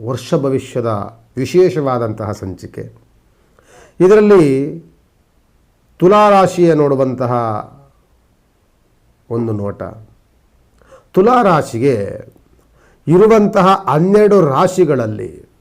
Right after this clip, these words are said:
ಒಂದು ಗೋಲ್ಡನ್ ರಾಶಿ,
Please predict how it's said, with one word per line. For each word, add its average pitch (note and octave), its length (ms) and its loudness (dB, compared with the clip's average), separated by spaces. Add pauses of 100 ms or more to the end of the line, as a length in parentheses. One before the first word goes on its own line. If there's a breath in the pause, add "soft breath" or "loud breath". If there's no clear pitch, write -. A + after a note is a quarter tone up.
(1700)
ಒಂದು C#3 240 -4 (220)
ಗೋಲ್ಡನ್ G#3 440 4 (120)
ರಾಶಿ, A#2 340 -6